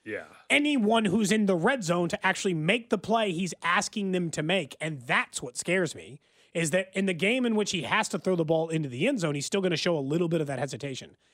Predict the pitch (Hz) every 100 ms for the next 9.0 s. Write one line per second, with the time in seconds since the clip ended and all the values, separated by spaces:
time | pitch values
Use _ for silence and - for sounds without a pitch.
0 | _ - 247 359 220 151 - 147 107 127
1 | 170 240 226 233 220 233 254 - _ _
2 | - 202 277 220 185 139 151 110 156 131
3 | - 135 139 - _ _ _ 170 185 196
4 | 185 202 170 151 170 156 - 143 120 -
5 | - 135 175 170 139 123 113 - 147 131
6 | 135 113 101 87 - _ _ - 135 185
7 | 165 185 175 156 151 240 208 170 190 202
8 | 180 143 107 117 131 170 190 202 202